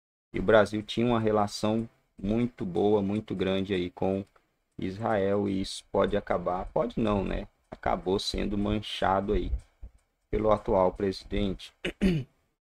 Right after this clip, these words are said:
Vamos ver o que tem de notícia aí, pessoal.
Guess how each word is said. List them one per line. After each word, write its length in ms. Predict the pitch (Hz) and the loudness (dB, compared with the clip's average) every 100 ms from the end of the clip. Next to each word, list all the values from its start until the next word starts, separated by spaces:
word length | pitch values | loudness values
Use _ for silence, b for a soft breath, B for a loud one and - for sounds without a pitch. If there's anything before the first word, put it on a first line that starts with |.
| _ _ _ _ _ _ _ _ - | _ _ _ _ _ _ _ _ -2
Vamos 300 | 143 156 117 | 2 4 4
ver 80 | 123 | 2
o 40 | |
que 120 | 120 | 2
tem 180 | - 110 | 0 2
de 80 | 101 | 2
notícia 500 | 98 87 - 90 - | -2 -4 -8 -6 0
aí, 100 | 95 | 0
pessoal. 440 | 98 92 - - | 0 -6 -8 -8